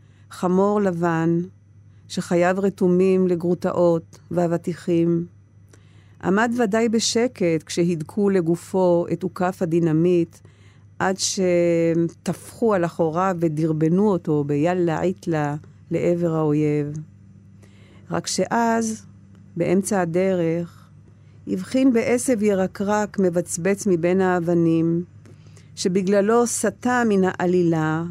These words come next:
כדי ללחך, שייך רק לעצמו בשקט המתקתק.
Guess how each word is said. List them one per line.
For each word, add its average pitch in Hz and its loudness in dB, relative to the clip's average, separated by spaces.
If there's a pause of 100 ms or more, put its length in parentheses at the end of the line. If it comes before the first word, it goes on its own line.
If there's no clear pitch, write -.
(520)
כדי 175 0
ללחך, 165 -4 (520)
שייך 226 -4
רק 240 -4
לעצמו 220 0 (480)
בשקט 185 -2
המתקתק. 170 -2